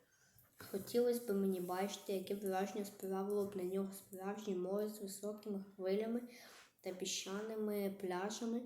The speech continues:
Однак батьки сказали, що наразі про море годі й думати, бо справи тато йдуть не най-, не найліпше. У неділю ми часто гуляли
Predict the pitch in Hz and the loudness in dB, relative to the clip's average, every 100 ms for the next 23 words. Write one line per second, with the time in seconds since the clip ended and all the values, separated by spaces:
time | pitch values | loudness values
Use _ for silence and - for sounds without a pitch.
0 | - - - - - 196 190 190 202 190 | -6 -20 -20 -20 -10 0 2 2 0 -2
1 | - 196 - 196 202 214 233 - 196 180 | 0 -2 0 -2 0 0 -2 -2 -2 0
2 | 185 214 214 - 175 175 190 208 208 190 | 0 0 -2 -2 0 2 2 4 4 2
3 | 190 185 185 180 170 175 196 214 214 196 | 0 0 2 2 2 0 0 -2 -2 -2
4 | 196 - 190 196 208 196 190 196 226 208 | -4 -8 -2 0 2 2 0 -2 -2 -2
5 | 190 208 208 208 196 190 190 - - _ | 0 0 0 0 2 2 2 -2 -14 _
6 | 165 185 190 196 190 180 170 - - - | -6 -2 0 2 2 2 -2 -10 -16 -20
7 | - - - - - _ _ - 190 185 | -20 -20 -20 -20 -20 _ _ 0 2 4
8 | 220 247 254 220 196 - 220 220 202 190 | 2 4 4 2 -2 -6 -6 -2 0 0
9 | 185 196 208 | 2 2 2